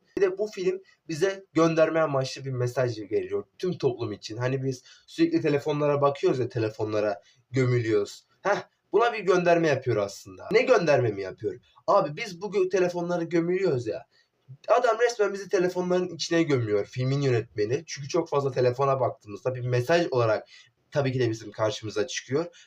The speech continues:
Bence bu harika bir detaydı. Ben şahsen böyle mesajların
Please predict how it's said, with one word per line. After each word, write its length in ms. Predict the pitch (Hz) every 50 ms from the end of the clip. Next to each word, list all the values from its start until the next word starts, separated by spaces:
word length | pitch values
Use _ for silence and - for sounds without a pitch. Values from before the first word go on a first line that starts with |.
| _ - -
Bence 300 | 214 233 220 208 202 175
bu 80 | 170 165
harika 520 | - 131 147 147 143 135 - 196 202 185
bir 180 | 165 135 120 113
detaydı. 600 | 110 104 - 110 101 98 92 92 135 170 - - _ - _ _ _ -
Ben 140 | 151 175 208
şahsen 480 | - - 214 202 - 208 180 170 160
böyle 200 | 180 185 180 180
mesajların 680 | 180 165 151 143 151 139 123 123 131 127 143 160 180